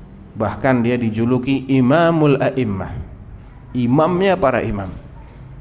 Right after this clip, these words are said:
Namanya adalah Abu Bakar Muhammad ibn Ishaq ibn Khuzaimah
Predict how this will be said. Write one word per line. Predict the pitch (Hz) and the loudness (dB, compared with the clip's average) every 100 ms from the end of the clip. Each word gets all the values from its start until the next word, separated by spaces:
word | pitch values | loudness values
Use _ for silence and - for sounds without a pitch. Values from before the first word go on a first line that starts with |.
| - - - - - - - - - - - - | -18 -18 -18 -18 -18 -20 -20 -20 -20 -20 -20 -10
Namanya | 95 107 110 117 127 | -2 0 2 2 2
adalah | 113 123 | 2 0
Abu | - 117 113 | 0 0 2
Bakar | 107 139 151 147 - | 2 2 0 -2 -4
Muhammad | 104 - 135 131 | -8 -4 -2 0
ibn | 120 120 117 | -2 -4 -4
Ishaq | 117 - - 139 147 147 151 - - | -6 -10 -6 -2 0 0 -2 -6 -12
ibn | 135 127 120 | -8 -4 -2
Khuzaimah | 110 120 110 120 95 85 - | -2 -2 -2 -2 -4 -8 -12